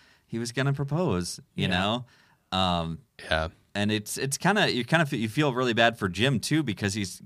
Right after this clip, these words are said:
Speaker 1: he's, like, putting it back into his pocket.
Speaker 2: Oh, yeah.
Speaker 1: He didn't wanna make it a grand gesture. He just wanted it to be the right moment.
Speaker 2: Yeah.
Speaker 1: Um, and, uh,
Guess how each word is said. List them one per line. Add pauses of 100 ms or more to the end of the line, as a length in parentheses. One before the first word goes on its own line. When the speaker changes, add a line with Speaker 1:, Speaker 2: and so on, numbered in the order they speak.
(160)
Speaker 1:
he's,
like,
putting
it
back
into
his
pocket.
Speaker 2:
Oh,
yeah. (200)
Speaker 1:
He
didn't
wanna
make
it
a
grand
gesture.
He
just
wanted
it
to
be
the
right
moment.
Speaker 2:
Yeah. (200)
Speaker 1:
Um, (260)
and,
uh,